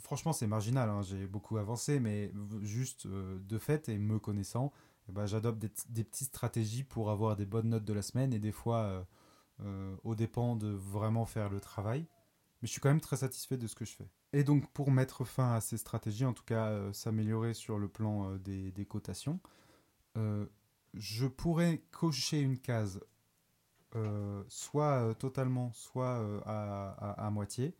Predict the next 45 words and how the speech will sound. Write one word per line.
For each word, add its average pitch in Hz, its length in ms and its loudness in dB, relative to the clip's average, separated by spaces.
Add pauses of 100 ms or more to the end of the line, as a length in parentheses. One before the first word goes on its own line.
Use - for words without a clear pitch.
(300)
selon 131 380 4
la 131 120 4
fin 156 400 0
et 123 80 -2
les 117 140 4
moyens. 117 400 4 (960)
C'est-à-dire, 120 600 -2 (260)
si, - 640 0 (580)
euh, 110 300 2
je 104 280 -4
voulais 120 360 2
faire 147 180 -2
quelque - 200 -10
chose 104 320 0
et 117 60 -2
que 104 60 -2
j'ai 110 100 0
tout - 160 0
mis 160 120 8
en 151 100 6
place 135 320 0
pour 113 300 0
le 117 100 6
faire, 113 380 0 (320)
mais 127 140 6
que 127 300 8 (200)
il 113 60 -4
s'est - 160 0
passé 131 280 0
quelque 131 220 -2
chose 127 280 0
dans 113 240 2
la 113 100 4
semaine, 113 360 0 (440)
euh, 110 80 0
qui - 160 -10
fait 117 160 0
que - 140 -6
j'ai 101 200 -2
pas 127 160 0
pu, - 180 -2
euh, 107 320 2
atteindre 113 320 0
cet - 160 -6
objectif, 95 560 -8